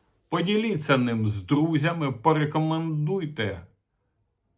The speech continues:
своїм колегам для того, щоб знати більше, знати правду, разом з нами боротися з корупціонерами, мародерами та іншими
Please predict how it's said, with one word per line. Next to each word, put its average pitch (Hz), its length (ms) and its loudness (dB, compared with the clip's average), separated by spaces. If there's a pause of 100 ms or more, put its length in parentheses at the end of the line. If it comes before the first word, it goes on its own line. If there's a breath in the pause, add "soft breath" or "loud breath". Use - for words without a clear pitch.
(140)
своїм 127 540 4
колегам 131 680 2 (520)
для 208 180 -2
того, 208 300 0
щоб 113 500 0 (260)
знати 127 500 -2
більше, 127 640 -4
знати 110 460 0
правду, 151 880 2 (280 soft breath)
разом 160 400 4
з 143 80 -6
нами 127 340 2
боротися 101 680 -4
з - 20 -20
корупціонерами, 107 1160 0
мародерами 107 1120 -2
та 220 80 -2
іншими 123 680 -2